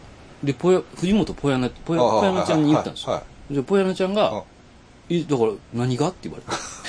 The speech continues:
Speaker 1: <laughs> さすが。
Speaker 2: <laughs> ぽやなちゃん頭いいんで。
Speaker 1: 賢い、賢いな、やっぱり。うん。
Speaker 2: だから、「ああ、あ、そうか。
Speaker 1: うん、うん。
Speaker 2: それは、いや、だって来年もそうやん。」
Speaker 1: うん。いや、そうや。
Speaker 2: うん。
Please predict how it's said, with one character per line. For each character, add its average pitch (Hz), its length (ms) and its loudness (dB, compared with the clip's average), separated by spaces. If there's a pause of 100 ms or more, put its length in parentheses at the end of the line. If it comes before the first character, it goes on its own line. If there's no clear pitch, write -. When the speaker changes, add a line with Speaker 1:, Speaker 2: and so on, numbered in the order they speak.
Speaker 1:
<laughs> - 300 -8
さ 113 100 -2
す 110 140 -6
が。 101 120 -4 (540)
Speaker 2:
<laughs> - 560 0
ぽ 180 80 4
や 180 60 6
な 143 40 2
ち 139 40 -2
ゃ 131 60 2
ん - 20 4
頭 131 240 0
い 101 40 0
い - 20 -2
ん - 20 -2
で。 147 60 2
Speaker 1:
賢 101 260 -2
い、 71 60 -6
賢 - 360 -6
い 67 40 -6
な、 67 100 -10
や - 20 -8
っ 71 40 -8
ぱ - 140 -10
り。 - 60 -14 (1800)
う - 20 -4
ん。 123 80 0
Speaker 2:
だ 104 120 2
か - 0 -
ら、 - 40 -10 (180)
「あ 139 380 -2
あ、 - 0 -
あ、 107 60 -10 (260)
そ 175 140 -2
う 117 80 2
か。 - 180 -16
Speaker 1:
う 120 60 2
ん、 90 240 0
う - 20 -10
ん。 - 20 -12 (240)
Speaker 2:
そ 175 60 -4
れ 165 60 4
は、 123 80 4 (100)
い 147 60 2
や、 135 60 4
だ 143 80 4
っ 139 40 0
て 117 120 -4
来 139 300 2
年 180 160 4
も 165 80 0
そ 95 180 -6
う 82 40 -4
や - 60 -8
ん。」 - 20 -20 (640)
Speaker 1:
う 80 40 -6
ん。 - 40 -8
い 65 40 -16 (580)
や、 123 80 -2
そ 107 200 -2
う 73 60 -10
や。 - 140 -16
Speaker 2:
う 90 40 -8
ん。 76 140 -14